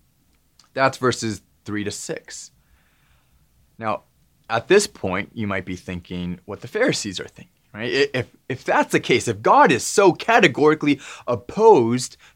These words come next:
to divorce, then why does Scripture, why does Moses in Deuteronomy talk about the man giving a certificate of divorce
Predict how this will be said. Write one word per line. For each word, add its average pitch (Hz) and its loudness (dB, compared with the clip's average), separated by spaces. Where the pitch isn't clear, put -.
to 196 -2
divorce, - -10
then 127 -6
why 151 2
does 180 -2
Scripture, - -10
why 120 -4
does 123 -4
Moses 170 -2
in 151 -4
Deuteronomy 104 -2
talk - -6
about 101 0
the 113 -6
man 151 0
giving 127 0
a 110 -4
certificate 139 -8
of 113 -6
divorce 85 -8